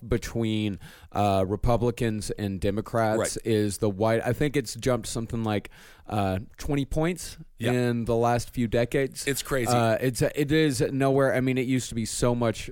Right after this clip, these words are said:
Speaker 1: uh, closer. Like, we used to have, be able to have so many more conversations,
Speaker 2: Mm-hmm.
Speaker 1: people reaching across the aisle, bipartisan bills, uh,
Speaker 2: Well, it
Speaker 1: were
Speaker 2: was
Speaker 1: much more of a reality.
Speaker 2: That's, yeah, that's the politics side of it. And then,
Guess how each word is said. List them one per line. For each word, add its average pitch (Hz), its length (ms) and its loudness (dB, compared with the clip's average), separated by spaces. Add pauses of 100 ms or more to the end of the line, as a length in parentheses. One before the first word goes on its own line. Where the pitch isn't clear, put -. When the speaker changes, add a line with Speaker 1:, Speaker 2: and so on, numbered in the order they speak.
Speaker 1:
uh, 98 240 0
closer. 127 580 0 (280)
Like, 113 180 2
we 123 100 4
used 120 280 0
to 120 80 0
have, 117 360 0
be 131 140 4
able 120 160 0
to 117 80 0
have 113 280 0 (120)
so 139 260 0
many 127 180 0
more 110 240 0
conversations, 131 720 0
Speaker 2:
Mm-hmm. - 60 -10
Speaker 1:
people 107 500 0
reaching 107 380 -2
across 101 340 -2
the 104 140 -2
aisle, 117 240 2
bipartisan 101 680 -2
bills, 113 400 0 (340)
uh, - 100 -4
Speaker 2:
Well, 107 140 4
it 104 40 0
Speaker 1:
were 113 140 2
Speaker 2:
was 113 120 0
Speaker 1:
much 135 300 2
more 113 380 0
of 101 300 -2
a 101 240 0
reality. 104 600 -2 (260)
Speaker 2:
That's, 135 400 -2
yeah, 156 200 -2
that's 127 340 -2
the 131 140 -4
politics 135 560 -4
side 127 220 -2
of 117 80 -6
it. 139 100 -4
And 139 160 -4
then, 135 200 -4